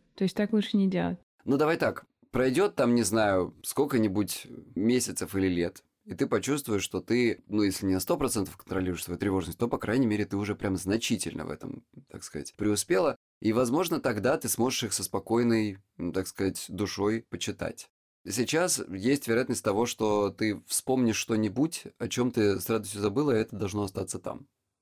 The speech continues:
Speaker 2: Ну, как бы, поводов потревожиться сейчас миллион. Зачем еще старые вспоминать?
Speaker 1: Это точно. Поэтому сейчас я ничего не читаю. <laughs>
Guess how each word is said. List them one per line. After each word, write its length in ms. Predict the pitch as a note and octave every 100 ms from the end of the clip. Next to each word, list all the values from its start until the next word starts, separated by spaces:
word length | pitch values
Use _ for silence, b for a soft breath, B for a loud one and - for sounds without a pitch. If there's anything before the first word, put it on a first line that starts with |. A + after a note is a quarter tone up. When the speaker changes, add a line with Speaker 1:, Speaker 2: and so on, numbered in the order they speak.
| -
Speaker 2:
Ну, 140 | A#2+ B2
как 140 | A#2
бы, 440 | A2+ G#2+ F2 E2+
поводов 340 | - D3 C3 A#2+
потревожиться 540 | A#2 B2+ F#3 F3+ -
сейчас 260 | G2 B2 -
миллион. 440 | B2 A2 G#2 - _ _ _ -
Зачем 300 | A2 E3 D#3
еще 140 | C#3
старые 300 | - G#2+ G2+
вспоминать? 520 | - G2 F#2+ E2 - - _
Speaker 1:
Это 180 | B3+ C4
точно. 420 | B3+ A3 - G3 - -
Поэтому 340 | A3+ A#3 A#3
сейчас 280 | B3 B3+ C4+
я 80 | B3+
ничего 280 | A#3 A#3+ A3+
не 160 | G#3+
читаю. 400 | G3+ - F3 F3 - -
<laughs> 500 | B3 - C#4 B3+